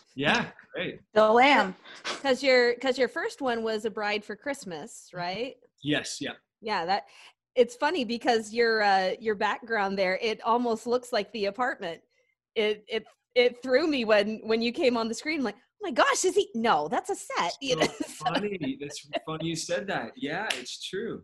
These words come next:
Speaker 1: Yeah, yeah.
Speaker 3: It looks a lot like it.
Speaker 1: Yeah.
Speaker 3: And
Speaker 1: I
Speaker 3: then
Speaker 1: worked
Speaker 3: what
Speaker 1: with
Speaker 3: was
Speaker 1: the same
Speaker 3: your
Speaker 1: director, actually,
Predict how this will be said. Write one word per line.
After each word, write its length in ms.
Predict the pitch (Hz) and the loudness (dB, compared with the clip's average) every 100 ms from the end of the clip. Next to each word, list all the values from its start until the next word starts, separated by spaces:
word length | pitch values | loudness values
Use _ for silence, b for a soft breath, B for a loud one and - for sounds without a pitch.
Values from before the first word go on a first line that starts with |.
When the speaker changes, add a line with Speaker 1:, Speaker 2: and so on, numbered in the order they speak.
| - | -10
Speaker 1:
Yeah, 180 | 147 180 - 160 | -10 -10 -12 -14
yeah. 140 | 156 - _ _ _ - | -14 -16 _ _ _ -10
Speaker 3:
It 120 | 220 | -6
looks 220 | 208 240 202 | -6 -8 -10
a 40 | |
lot 240 | 185 208 - | -8 -8 -6
like 240 | 208 247 | -8 -8
it. 180 | 185 180 _ _ - | -8 -8 _ _ -10
Speaker 1:
Yeah. 200 | - 151 | -6 -4
Speaker 3:
And 160 | 226 240 | 0 2
Speaker 1:
I 20 | |
Speaker 3:
then 140 | 262 - | 2 4
Speaker 1:
worked 80 | 269 | 4
Speaker 3:
what 80 | 285 | 2
Speaker 1:
with 60 | 294 | -2
Speaker 3:
was 60 | 269 | 0
Speaker 1:
the 40 | |
same 60 | 254 | 2
Speaker 3:
your 220 | 233 220 | 2 0
Speaker 1:
director, 340 | 214 - - | -4 -8 -12
actually, 360 | 208 - 233 | -12 -12 -16